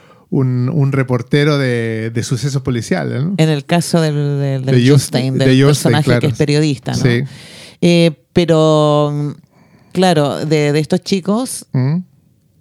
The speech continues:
Speaker 2: que aparecen brutalmente asesinados,
Speaker 1: Ujú.
Speaker 2: porque es muy, muy brutal la, la escena.
Speaker 1: Sí.
Speaker 2: Hay uno que está vivo, hay uno que no está ahí.
Speaker 1: Ya.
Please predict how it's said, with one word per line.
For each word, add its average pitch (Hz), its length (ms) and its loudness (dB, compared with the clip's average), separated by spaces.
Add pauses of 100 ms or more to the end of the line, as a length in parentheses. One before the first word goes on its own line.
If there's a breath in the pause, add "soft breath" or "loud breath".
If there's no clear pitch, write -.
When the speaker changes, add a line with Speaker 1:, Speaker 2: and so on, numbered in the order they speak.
(100)
Speaker 2:
que 165 80 -2
aparecen 143 760 -2
brutalmente 175 840 -2
asesinados, 123 640 -8
Speaker 1:
Ujú. 127 80 0
Speaker 2:
porque 127 180 0
es - 240 -10
muy, 160 580 0
muy 139 420 -4
brutal 127 500 -2
la, 123 280 -4
la 123 120 -4
escena. 127 440 -4
Speaker 1:
Sí. 127 260 2 (800 loud breath)
Speaker 2:
Hay 160 260 0
uno 170 340 -2
que 170 120 -2
está 147 260 -4
vivo, 175 460 -2 (1300)
hay 156 260 0
uno 180 460 -2 (320)
que 156 120 -2
no 147 60 -2
está 151 220 -2
ahí. 170 320 -2 (100)
Speaker 1:
Ya. 131 380 2